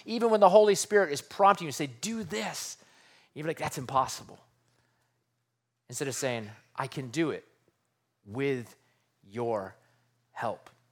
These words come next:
And that's the key, right? We need the help of Jesus to be able to live the way that he is calling us to live.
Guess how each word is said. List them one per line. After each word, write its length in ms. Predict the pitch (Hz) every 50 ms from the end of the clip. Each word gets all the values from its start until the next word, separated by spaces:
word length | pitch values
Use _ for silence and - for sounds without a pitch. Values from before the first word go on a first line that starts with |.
| _ _ _ _ _ _ _ _ _ _ _ -
And 100 | 143 147
that's 180 | 165 165 -
the 80 | - 151
key, 220 | - - 175 131
right? 320 | 113 123 123 135 135 - 120
We 200 | 147 185 175 156
need 320 | 160 175 190 202 190 160
the 120 | 160 156 143
help 320 | 147 170 165 160 147 -
of 140 | 131 123 110
Jesus 480 | 104 110 123 151 156 143 117 110 98 -
to 100 | - 117
be 100 | 120 131
able 160 | 127 120 120
to 100 | - 113
live 280 | 110 120 139 147 131 123
the 80 | 127
way 200 | 113 127 127 120
that 120 | 107 104 92
he 180 | 95 123 120
is 100 | 101 -
calling 500 | - - - - - 131 120 107 98 90
us 240 | 82 78 - - - - _ _ _ _ _ _ _ _ _ _ _ _ _ -
to 120 | - 113
live. 340 | 101 104 98 85 - - -